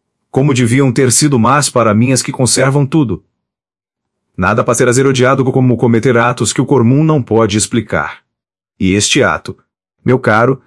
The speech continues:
precisaria de ser explicado pela ilusão que vive nas almas. Olhe-se a, você sabe que antes de fugir com o Alberto tive amantes. Tive uns cinco pontes, a bondade em peso soa, nunca desconfiou, ou melhor,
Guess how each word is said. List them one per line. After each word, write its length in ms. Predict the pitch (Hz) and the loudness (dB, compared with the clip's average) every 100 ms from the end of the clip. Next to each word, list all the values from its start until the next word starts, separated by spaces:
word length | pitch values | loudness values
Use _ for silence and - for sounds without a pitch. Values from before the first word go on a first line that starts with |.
| _ _ | _ _
precisaria 520 | 131 120 139 135 143 | -4 -2 2 2 2
de 100 | 127 | 0
ser 180 | 117 139 | 0 0
explicado 460 | 120 - 107 113 113 | 0 -2 -2 0 0
pela 200 | 113 110 | 2 2
ilusão 440 | 110 107 98 117 | 2 2 2 0
que 120 | 120 | 0
vive 260 | 98 110 101 | 0 0 2
nas 200 | 107 107 | 0 2
almas. 520 | 95 80 71 - - _ _ _ _ _ _ _ _ | 0 0 -2 -6 -6 _ _ _ _ _ _ _ _
Olhe-se 500 | - 110 117 - 123 | -2 0 2 0 0
a, 220 | 87 76 - - | 0 -2 -8 -14
você 380 | 113 123 - 170 | -4 -2 0 0
sabe 380 | 160 - 143 147 | 0 0 0 -2
que 200 | - 156 | -4 -2
antes 280 | 135 156 113 | 0 0 -2
de 100 | 107 | -2
fugir 380 | - 101 110 104 | 0 0 0 0
com 180 | 104 | 0
o 40 | 101 | 0
Alberto 500 | 95 87 98 87 - | 2 0 -2 -4 -10
tive 180 | - 92 | -4 -2
amantes. 680 | 90 82 73 - - - _ _ _ _ _ _ _ _ _ _ _ _ _ _ _ _ _ _ _ _ | 0 -2 -2 -2 -2 -4 _ _ _ _ _ _ _ _ _ _ _ _ _ _ _ _ _ _ _ _
Tive 200 | - 214 | -2 0
uns 120 | 175 | 0
cinco 340 | - 151 147 | 2 0 -2
pontes, 640 | - - 101 87 - - - | -4 -2 -2 -4 -6 -8 -6
a 80 | 104 | -4
bondade 480 | 131 123 110 110 | 0 2 2 2
em 60 | 110 | 0
peso 320 | 131 143 127 | 0 0 0
soa, 480 | 117 - 139 92 87 | -2 0 2 0 -2
nunca 240 | 95 131 120 | -2 0 0
desconfiou, 840 | 135 - 113 101 104 104 151 160 - | -2 -2 -2 -2 2 2 2 -2 -4
ou 120 | 113 | -2
melhor, 520 | 135 123 98 110 - | 2 2 2 2 0